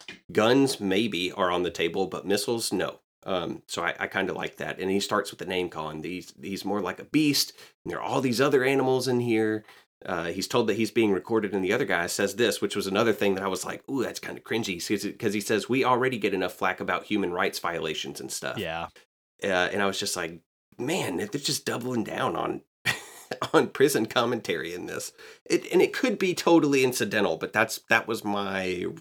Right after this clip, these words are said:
Speaker 1: first reaction read of it.
Speaker 2: Yeah. No, I can
Speaker 1: And,
Speaker 2: definitely
Speaker 1: uh,
Speaker 2: see
Speaker 1: the
Speaker 2: why you
Speaker 1: guy
Speaker 2: feel
Speaker 1: who's
Speaker 2: that way.
Speaker 1: calling,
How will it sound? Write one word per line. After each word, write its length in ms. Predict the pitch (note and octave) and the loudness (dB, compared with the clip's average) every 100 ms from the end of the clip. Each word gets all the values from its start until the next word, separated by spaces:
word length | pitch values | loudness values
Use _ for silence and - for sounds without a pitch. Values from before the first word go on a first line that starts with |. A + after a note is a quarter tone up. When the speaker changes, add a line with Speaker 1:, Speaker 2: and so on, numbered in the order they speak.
| _ | _
Speaker 1:
first 440 | - - G#2 F2 - | -16 -4 -2 -2 -4
reaction 540 | F#2+ E2 - - E2+ | -2 -2 -2 -6 -8
read 220 | - E2 - | -8 -10 -10
of 120 | - | -10
it. 180 | A#1 - | -10 -10
Speaker 2:
Yeah. 360 | G#2 D#2 E2 F#2+ | -10 -8 -8 -10
No, 160 | A2+ G#2+ | -6 -4
I 80 | G#2 | 0
can 80 | F#2+ | 2
Speaker 1:
And, 80 | |
Speaker 2:
definitely 200 | F2+ E2+ | 4 4
Speaker 1:
uh, 40 | E2+ | 0
Speaker 2:
see 100 | A#2+ | 2
Speaker 1:
the 60 | |
Speaker 2:
why 40 | G2+ | 2
you 20 | |
Speaker 1:
guy 200 | G2 A#2 A2+ | 4 2 2
Speaker 2:
feel 100 | A2+ | 0
Speaker 1:
who's 100 | G2+ | 0
Speaker 2:
that 40 | |
way. 60 | - | 0
Speaker 1:
calling, 320 | A2 G#2+ G#2 | 2 2 0